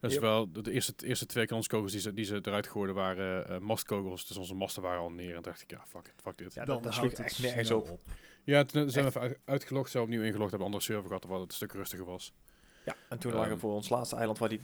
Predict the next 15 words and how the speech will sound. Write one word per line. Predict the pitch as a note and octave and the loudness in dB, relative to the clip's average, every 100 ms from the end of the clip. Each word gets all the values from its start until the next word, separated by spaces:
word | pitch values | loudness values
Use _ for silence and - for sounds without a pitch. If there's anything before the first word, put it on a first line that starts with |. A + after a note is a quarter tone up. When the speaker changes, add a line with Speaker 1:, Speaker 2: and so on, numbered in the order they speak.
| E2 | -2
Speaker 2:
eh, | A2 | 0
waar | G2+ G2+ | 0 0
die | G2+ | 4
vault | D3 G#2 | 2 4
lag, | B2+ A2+ | 2 2
lag | G2+ | 0
een | G#2 | 2
Reaper | B2 B2+ - | 2 2 2
ship. | G2 - F2+ | 2 0 -6
Dus | G2 | -6
we | F#2+ | -6
hadden | G2 G#2 | -6 -8
zoiets | - | -8
van, | A2 | -2
"Ah, | A2+ A2 G#2+ | 4 6 6